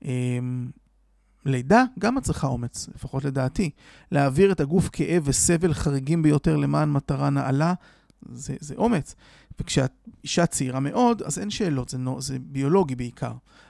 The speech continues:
אבל בגיל מבוגר יותר, ההחלטה להביא ילדים אמנם היא גם צורך ביולוגי, אבל יש בה יותר מרכיב מושכל.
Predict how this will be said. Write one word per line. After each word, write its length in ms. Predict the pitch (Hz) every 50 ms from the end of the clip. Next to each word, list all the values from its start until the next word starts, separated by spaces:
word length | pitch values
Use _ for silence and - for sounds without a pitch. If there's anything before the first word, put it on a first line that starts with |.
| _ -
אבל 140 | 135 135 127
בגיל 240 | 127 131 151 202 226
מבוגר 420 | 233 165 151 151 151 233 254 277 269
יותר, 420 | 226 - - 185 180 185 180 175 165
ההחלטה 400 | - 135 - 151 143 - - 214
להביא 260 | 220 202 170 180 214
ילדים 340 | 202 185 160 160 214 214 202
אמנם 440 | 175 165 170 175 175 175 180 180 - - _ _
היא 100 | - 151 143
גם 220 | 147 165 147 -
צורך 320 | - - 160 139 139 - -
ביולוגי, 500 | 139 135 131 131 139 160 185 233 277 247
אבל 160 | 190 190 196
יש 140 | 196 185 196
בה 80 | 190
יותר 240 | 170 - - 190 180
מרכיב 340 | 175 160 143 - - 131 131
מושכל. 400 | 127 127 - - - 127 120